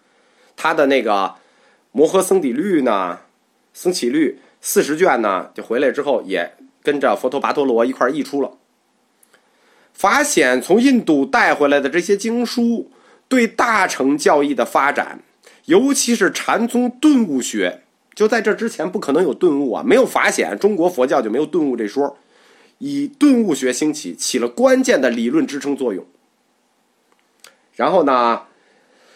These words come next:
后面有一段呢，是这个季先生的一个思考，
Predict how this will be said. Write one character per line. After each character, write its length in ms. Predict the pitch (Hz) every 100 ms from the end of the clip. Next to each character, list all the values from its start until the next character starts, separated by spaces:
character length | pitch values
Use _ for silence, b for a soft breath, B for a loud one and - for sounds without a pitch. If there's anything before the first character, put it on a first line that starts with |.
| b b b b
后 300 | - - 208
面 100 | 151
有 80 | 123
一 60 |
段 280 | 123 196 151 123
呢， 240 | 107 104
是 200 | - 131
这 220 | 117 107
个 640 | - 82 67 62 53 57 -
季 280 | - 214 143
先 260 | 160 156
生 160 | 143 110
的 140 | 101
一 160 | 98 127
个 180 | 135 110
思 220 | - -
考， 440 | - - 71 -